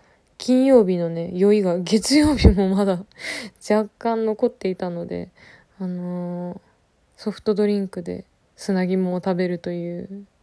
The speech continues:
ちょっとね、もったいないことをしたんですけど、でも、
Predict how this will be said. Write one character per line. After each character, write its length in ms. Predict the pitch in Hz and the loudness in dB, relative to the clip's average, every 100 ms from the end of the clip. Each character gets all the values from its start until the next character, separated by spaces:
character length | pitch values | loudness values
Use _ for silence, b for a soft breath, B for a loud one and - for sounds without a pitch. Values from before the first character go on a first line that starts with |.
| - | -20
ち 80 | |
ょ 20 | - | -14
っ 20 | |
と 100 | - | -8
ね、 180 | 175 175 | -8 -8
も 160 | 180 190 | -4 -4
っ 40 | |
た 200 | - 202 | -4 -4
い 60 | 202 | -2
な 120 | 196 | -4
い 60 | 185 | -6
こ 140 | - | -10
と 120 | - | -10
を 60 | 180 | -10
し 80 | - | -8
た 120 | 180 | -8
ん 80 | 175 | -8
で 80 | |
す 100 | 175 | -12
け 120 | - 175 | -14 -14
ど、 120 | 180 B B B B | -14 B B B B
で 80 | - | 2
も、 220 | 226 180 | 2 2